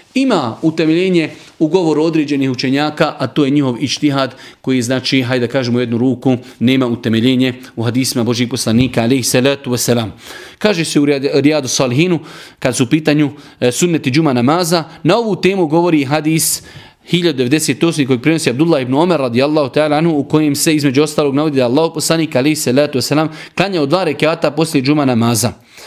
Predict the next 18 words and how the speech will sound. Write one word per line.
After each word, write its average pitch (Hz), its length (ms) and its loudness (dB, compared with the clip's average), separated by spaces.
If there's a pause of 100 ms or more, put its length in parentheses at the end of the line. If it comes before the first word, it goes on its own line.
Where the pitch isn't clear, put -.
(160)
Hadis 156 300 0
bilježi 151 340 0
Buharija 135 460 0
i 147 60 0
Muslim. 123 440 -2
<clears throat> 135 240 0 (2250)
U 208 240 2
hadisu 185 720 0
hiljadu 190 420 0
sto 180 260 2
dvadeset 160 460 -2
šestom 175 540 0
od 147 160 0
Ebu 160 200 2
Hureyre 160 340 2
radijallahu 127 440 2
ta'ala 131 440 -4
sa, 127 260 -2